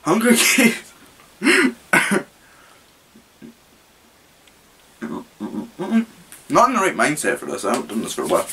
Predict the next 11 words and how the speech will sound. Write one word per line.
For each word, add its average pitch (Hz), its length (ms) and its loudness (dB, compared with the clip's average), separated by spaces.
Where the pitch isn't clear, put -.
Hunger 196 300 0
Games 185 240 0
Mockingjay 170 400 4
Part 165 240 0
One 165 180 0
stars 127 460 2
Jennifer 147 320 0
Lawrence, 156 460 4
Hu-, - 160 -16
J-, - 280 -2
huh? - 480 0